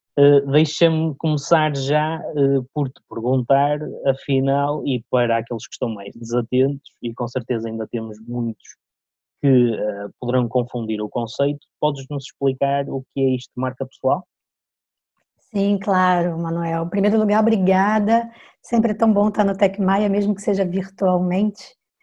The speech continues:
Speaker 2: né? Já considero o Tec Maia a minha casa na Maia. E
Speaker 1: E,
Speaker 2: é um
Speaker 1: e, e é um... gosto para nós que assim o consideres.
Speaker 2: Sim, gosto muito do espaço. Em breve estaremos também presencialmente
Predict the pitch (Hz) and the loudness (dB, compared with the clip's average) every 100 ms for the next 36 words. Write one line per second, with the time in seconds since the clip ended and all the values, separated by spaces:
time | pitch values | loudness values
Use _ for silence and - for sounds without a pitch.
0 | _ 233 208 190 196 190 202 185 185 180 | _ -4 0 0 0 -4 0 2 4 2
1 | 180 _ _ - 185 180 196 180 202 185 | -2 _ _ -6 -4 -2 -2 -2 0 0
2 | 185 180 175 190 - 180 185 185 185 196 | 4 4 2 -4 -4 0 2 0 0 2
3 | 190 185 180 175 175 190 202 208 202 _ | 2 2 0 0 0 0 -2 -4 -8 _
4 | _ _ _ _ _ - 220 196 196 190 | _ _ _ _ _ -4 0 2 4 4
5 | 190 190 190 185 - - 113 117 117 120 | 4 4 2 0 -2 -4 -2 0 2 2
6 | 120 120 127 127 - 131 120 131 139 - | 0 2 2 0 0 2 2 2 0 -2
7 | 143 135 143 135 131 127 - 110 92 - | -2 -2 0 0 0 -2 -4 -8 -8 -16
8 | _ _ _ _ _ _ _ - 196 196 | _ _ _ _ _ _ _ -2 2 4
9 | 214 214 185 185 190 175 180 185 214 170 | 4 4 2 0 -4 0 0 0 -2 -4
10 | - 185 185 202 208 196 202 196 190 196 | -4 2 4 2 0 2 4 2 0 -2
11 | 190 185 185 - - _ 233 196 190 196 | 0 -2 -4 -18 -20 _ -2 2 2 2
12 | 185 190 185 190 180 175 175 185 | 2 0 0 0 2 0 -2 -4